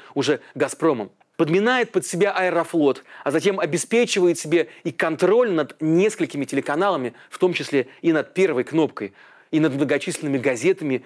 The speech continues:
и радиостанциями в том числе. Позже он говорил: «Я абсолютно понимал, что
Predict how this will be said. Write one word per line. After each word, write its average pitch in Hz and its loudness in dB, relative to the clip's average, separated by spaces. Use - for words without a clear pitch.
и 147 4
радиостанциями 135 -2
в - -10
том 120 -6
числе. 113 -4
Позже 233 4
он 202 2
говорил: 196 2
«Я 180 2
абсолютно 185 0
понимал, 180 0
что 135 -2